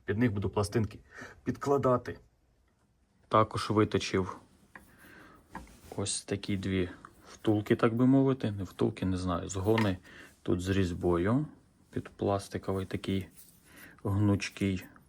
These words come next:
шланг. Не шланг, трубку гнучку, мабуть, шарнірну трубку, о, для сожу. І сюди такий птіптік виточив під шланг. О, це буде так от кріпитись до станини. І буде елементи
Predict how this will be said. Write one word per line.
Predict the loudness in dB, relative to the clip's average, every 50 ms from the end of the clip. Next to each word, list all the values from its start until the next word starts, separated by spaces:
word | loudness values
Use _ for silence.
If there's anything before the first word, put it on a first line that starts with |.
| _ _ _
шланг. | -10 -8 -4 -2 -2 -2 -2 -2 -4 -6 -8 -12 -14 _ _ _ _ _ _ -10
Не | -10 -8
шланг, | -8 -8 -6 -2 0 0 0 -2 -4 -10 -10
трубку | -4 -2 -2 -2 -2 -2 -2 -2
гнучку, | 0 0 -2 -2 -4 -6 -8 -6 -6
мабуть, | -4 -4 -6 -6 -6 -8 -8 -6
шарнірну | -4 -4 -2 0 0 0 0 0 -2 -2 -2
трубку, | 0 0 -2 -2 -2 -6 -10 -8 -4 -2
о, | -2 -2 -2
для | 0 -2 -2
сожу. | -2 -2 -4 -6 -6 -8 -10 -14 _ -18 -20 -20 -20 -18 -16 -16 -14 -14 -14 -16 -16 -14 -8
І | -6 -6
сюди | -4 -2 0 2 2 2
такий | 2 0 -4 -4 -4
птіптік | -6 -6 -6 -6 -6 -6 -6 -6 -8 -8 -8 -10 -12 -14 -16 -20 _ -12
виточив | -8 -8 -6 -6 -6 -6 -8 -6 -6 -8 -8 -8 -8 -12 -16 -14 _
під | -10 -8 -8 -6
шланг. | -2 -2 -2 -2 -2 -4 -8 -12 -16 -18 _ _ _ _ _ -20 -20 -20 -20 -20 -20 -20 -20 -20 -20 -20 -20 -20 -20 -20 _ _ _ _ _ _ _ -20 -20 _ _ _ _ _ -14 -12
О, | -12 -12 -14 -16
це | -18 -16 -12 -10
буде | -6 -4 -2 -2 -2 -2
так | -2 -2 -2 -4
от | -6 -8
кріпитись | -6 -6 -6 -4 -2 -4 -4 -4 -6 -12 -12 -6 -4
до | -4 -4
станини. | -4 -6 -10 -8 -8 -6 -6 -4 0 0 0 0 0 -4 -10 _ _ -20 -20 _ _ _ -20 -20 -20 -20 -20 -20 -20 -20 -20 -20 _ _ -6
І |
буде | -2 0 2 2 2 0 -2 -4 -2
елементи | 0 0 2 2 2 2 0 0 -2 -6 -8